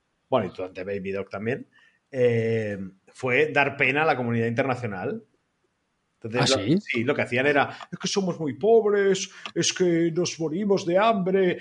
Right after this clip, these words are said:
Speaker 1: Entonces, eh, la comunidad internacional les daba, mm, pasta, que obviamente, ¿dónde iba?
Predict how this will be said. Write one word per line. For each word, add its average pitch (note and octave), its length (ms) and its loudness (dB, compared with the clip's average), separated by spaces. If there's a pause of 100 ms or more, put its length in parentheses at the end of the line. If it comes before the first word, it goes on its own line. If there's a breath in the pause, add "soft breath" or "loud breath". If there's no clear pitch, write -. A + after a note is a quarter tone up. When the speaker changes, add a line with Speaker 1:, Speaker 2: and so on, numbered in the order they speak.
(120)
Speaker 1:
Entonces, D3 480 -2
eh, A#2 420 2
la A#2+ 160 -2
comunidad B2 220 0
internacional C3 460 0
les C3 80 0
daba, A#2+ 340 2
mm, A2+ 300 -6 (420)
pasta, D#3 600 0 (160)
que B2 160 0
obviamente, C#3+ 640 2
¿dónde D3 460 2
iba? A2 460 -2